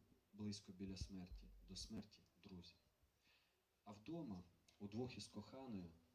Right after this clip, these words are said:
скільки б років не минуло, ви назавжди зрозумієте, й істина ця проста. Найпалкіший поцілунок,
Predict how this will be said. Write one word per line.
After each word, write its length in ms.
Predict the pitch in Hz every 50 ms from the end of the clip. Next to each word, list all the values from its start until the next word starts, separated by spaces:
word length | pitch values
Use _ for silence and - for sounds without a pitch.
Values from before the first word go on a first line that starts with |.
| - - - -
скільки 560 | - - - - - 151 151 - - 143 135
б 120 | - - - -
років 680 | 101 104 110 120 123 123 - - 139 123 110 95 90 92
не 120 | 92 95
минуло, 580 | 95 98 98 101 110 127 131 120 101 90 82 85 - - - - - - - - _ - _ _ - 101
ви 120 | 113 120
назавжди 580 | 123 127 123 120 135 143 139 120 104 - - 85
зрозумієте, 760 | 85 95 101 98 95 107 117 127 139 135 117 95 90 - -
й 180 | 82 85 87 -
істина 440 | - 107 101 - - - 101 101 98
ця 200 | 101 - 101 92
проста. 580 | 90 - 101 98 - - - - 123 117 101 90 - - - - - _ _ _ _ _ _ _ _ - - - -
Найпалкіший 760 | 104 101 101 - 98 92 92 - - - - 143 - - 117
поцілунок, 680 | - - 107 104 - - 101 95 95 92 90 87 87